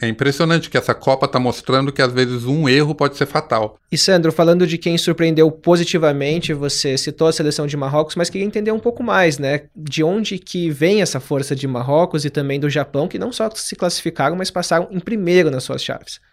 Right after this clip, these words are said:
Speaker 1: Antes de começar essa Copa, eu esperava que esta fosse uma Copa de resultados surpreendentes. Eu acho que eu não esperava nesses grupos, eu esperava em outros. É, mas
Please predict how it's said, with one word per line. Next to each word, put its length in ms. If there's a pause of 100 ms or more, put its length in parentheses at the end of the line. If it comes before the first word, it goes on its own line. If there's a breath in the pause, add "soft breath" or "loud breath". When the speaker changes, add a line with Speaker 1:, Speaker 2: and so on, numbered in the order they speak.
Speaker 1:
Antes 260
de 60
começar 360
essa 180
Copa, 500
eu 160
esperava 640
que 180
esta 300
fosse 320
uma 100
Copa 320
de 120
resultados 800 (120)
surpreendentes. 1000 (400)
Eu 120
acho 140
que 60
eu 40
não 80
esperava 440
nesses 320
grupos, 480
eu 80
esperava 440
em 80
outros. 540 (240)
É, 480
mas 500